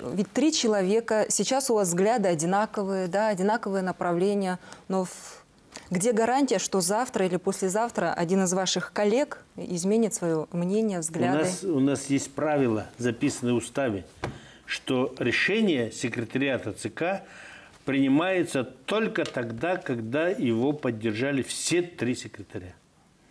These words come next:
Speaker 2: Если один из них не поддержал, оно не проходит.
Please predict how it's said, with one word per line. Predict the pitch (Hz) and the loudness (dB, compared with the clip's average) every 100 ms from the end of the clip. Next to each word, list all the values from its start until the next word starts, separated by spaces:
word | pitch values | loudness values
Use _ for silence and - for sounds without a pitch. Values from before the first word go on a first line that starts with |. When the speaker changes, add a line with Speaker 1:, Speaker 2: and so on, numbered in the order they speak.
| - - - | -20 -16 -6
Speaker 2:
Если | 120 170 190 - | 0 2 2 0
один | 175 170 160 151 160 | 0 0 -2 2 4
из | 139 113 | 4 2
них | 113 - | -2 0
не | 113 160 220 | 2 4 2
поддержал, | 226 196 214 160 196 190 - - - | 0 0 0 2 2 0 -4 -16 -6
оно | 123 131 | 0 2
не | 143 | 2
проходит. | 131 123 - 101 | 0 -4 -8 -10